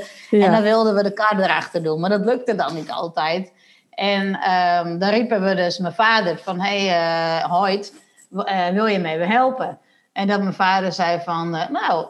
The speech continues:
Speaker 2: stel," eh, en mijn ouders in het algemeen, van, "Stel je voor dat wij er nou niet waren, hoe had je dat dan gedaan?"
Speaker 1: Ja.
Speaker 2: En dat je dan echt denkt, "Ja, hallo, je zit hier toch? <laughs>
Speaker 1: <laughs>
Speaker 2: Help me nou even." En,
Speaker 1: Oh, fantastisch.
Speaker 2: eh, en toen, dan denk je, "Oké, nou ja, prima." En dan ga, dan word je daardoor, word je dus heel,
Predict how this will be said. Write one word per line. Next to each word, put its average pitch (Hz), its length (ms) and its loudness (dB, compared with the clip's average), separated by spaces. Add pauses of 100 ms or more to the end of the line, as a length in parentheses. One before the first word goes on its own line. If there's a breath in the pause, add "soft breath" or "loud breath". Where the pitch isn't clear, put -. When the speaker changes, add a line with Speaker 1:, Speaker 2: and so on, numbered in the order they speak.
(120)
Speaker 2:
stel," 254 240 -2
eh, 208 300 -2
en 226 80 2
mijn 185 140 2
ouders 202 320 2
in 175 40 -2
het 170 100 -4
algemeen, 170 480 -2
van, 220 140 -4
"Stel 247 180 2
je 233 120 2
voor 240 200 0
dat 226 80 0
wij 214 120 2
er 208 100 0
nou 202 180 0
niet 262 160 0
waren, 156 280 -2
hoe 175 100 0
had 202 120 -2
je 208 60 -6
dat 185 140 -4
dan 240 180 -2
gedaan?" 147 520 -4 (120)
Speaker 1:
Ja. 190 320 4
Speaker 2:
En 175 220 -10
dat - 100 -10
je 208 80 -2
dan 185 120 -2
echt 165 220 -2
denkt, 160 180 -10
"Ja, 143 80 -8
hallo, 190 460 2
je 202 120 0
zit 311 320 -2
hier 196 160 2
toch? 214 300 0
<laughs> 240 800 2
Speaker 1:
<laughs> - 580 2
Speaker 2:
Help 339 220 4
me 302 120 2
nou 240 320 4
even." 208 380 0 (460 loud breath)
En, 254 240 2
Speaker 1:
Oh, 254 240 0
fantastisch. 226 680 2
Speaker 2:
eh, 240 40 2
en 240 120 0
toen, 247 340 2
dan 226 160 2
denk 220 220 2
je, 233 120 -2
"Oké, 202 280 -2
nou 185 140 -2
ja, 139 200 -4
prima." 196 340 0
En 208 60 0
dan 262 100 2
ga, 262 180 2
dan 233 120 2
word 254 220 2
je 233 80 0
daardoor, 208 520 4
word 220 180 0
je 220 80 -2
dus 202 200 0
heel, 214 480 0